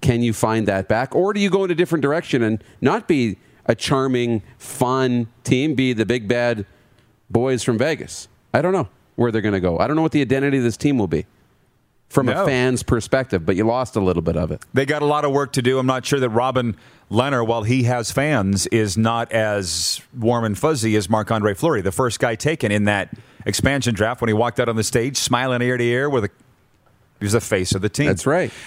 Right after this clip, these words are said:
Speaker 2: Uh, Brady's watching in Muskoka, Ontario. He says, "Same thing for me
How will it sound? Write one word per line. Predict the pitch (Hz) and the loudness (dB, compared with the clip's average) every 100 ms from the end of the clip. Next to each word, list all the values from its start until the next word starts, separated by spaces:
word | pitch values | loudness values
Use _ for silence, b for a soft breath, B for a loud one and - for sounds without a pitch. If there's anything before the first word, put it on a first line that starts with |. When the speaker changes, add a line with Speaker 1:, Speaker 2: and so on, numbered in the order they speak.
| B | B
Speaker 2:
Uh, | - 139 139 139 139 139 139 | -2 0 0 0 2 2 0
Brady's | 127 143 170 165 156 151 143 | 0 0 2 0 0 0 0
watching | 113 151 143 135 | 0 0 0 0
in | 131 | 2
Muskoka, | 127 - 151 143 135 | 2 2 0 0 0
Ontario. | 135 123 131 165 156 135 120 | 0 0 0 0 2 0 0
He | 139 | 0
says, | 127 131 117 | 2 2 0
"Same | - 165 170 | 0 2 2
thing | 156 156 156 147 | 2 2 2 2
for | 135 | 2
me | 143 143 135 139 143 | 2 2 0 0 -2